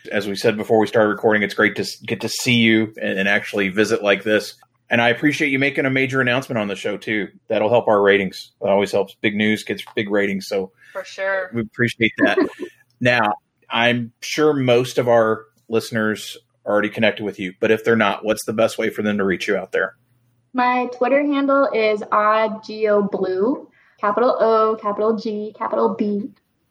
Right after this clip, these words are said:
Speaker 3: in there for, for people who are active on Twitter. Um, and if not, you know, absolutely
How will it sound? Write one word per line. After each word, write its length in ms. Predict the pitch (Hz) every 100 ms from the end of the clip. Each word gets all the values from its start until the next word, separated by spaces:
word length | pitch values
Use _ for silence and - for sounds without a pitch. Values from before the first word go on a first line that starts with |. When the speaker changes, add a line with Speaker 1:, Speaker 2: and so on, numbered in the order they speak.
| _
Speaker 3:
in 160 | 226 208
there 320 | 208 208 214 -
for, 360 | 196 196 190 196
for 120 | 226
people 340 | 208 214 220 220
who 180 | 220 220
are 80 | 208
active 440 | 202 196 214 247
on 120 | 220 208
Twitter. 340 | 208 208 214 - - - -
Um, 260 | 220 190 190
and 140 | 285 311
if 80 | 320 -
not, 280 | 359 359 277
you 60 | 247
know, 100 | 254
absolutely 840 | - 254 262 269 262 254 254 247